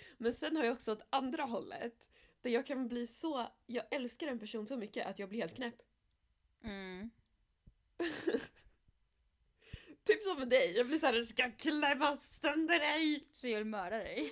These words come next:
Speaker 1: Ja,
Speaker 2: <laughs>
Speaker 1: så det är också, men det är, okej, det här kanske låter jättealarming, men det är väl också kanske att inte ha så jävla bra kontroll på sina känslor.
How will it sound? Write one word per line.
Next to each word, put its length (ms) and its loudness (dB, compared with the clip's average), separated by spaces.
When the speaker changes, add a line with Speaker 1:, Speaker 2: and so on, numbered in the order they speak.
Speaker 1:
Ja, 280 6
Speaker 2:
<laughs> 200 2
Speaker 1:
så 140 2
det 200 4
är 80 2
också, 760 2
men 180 -8
det 240 -2
är, 140 -4
okej, 160 -8
det 80 -4
här 80 -4
kanske 200 -8
låter 260 -4
jättealarming, 1300 -4
men 360 -6
det 60 -8
är 40 -4
väl 140 -6
också 220 -12
kanske 360 -4
att 180 -6
inte 400 -2
ha 200 -2
så 60 -10
jävla 300 -2
bra 320 0
kontroll 440 -4
på 60 -18
sina 180 -10
känslor. 600 -10